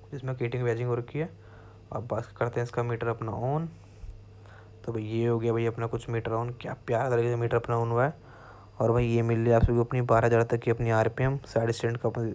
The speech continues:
वॉल्यूम दिखा रखा है अपना। यहाँ पे इंजन चेक लाइट, एबीएस, इंडिकेटर, न्यूट्रन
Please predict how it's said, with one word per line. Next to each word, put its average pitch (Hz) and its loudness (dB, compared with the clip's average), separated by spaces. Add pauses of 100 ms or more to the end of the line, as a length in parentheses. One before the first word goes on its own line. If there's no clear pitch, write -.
(160)
वॉल्यूम 113 0
दिखा 120 -2
रखा 117 -2
है 123 -2
अपना। 131 -6 (520)
यहाँ - -8
पे 117 -2
इंजन 117 -2
चेक 117 -2
लाइट, 120 2
एबीएस, 120 0
इंडिकेटर, 117 0
न्यूट्रन 123 0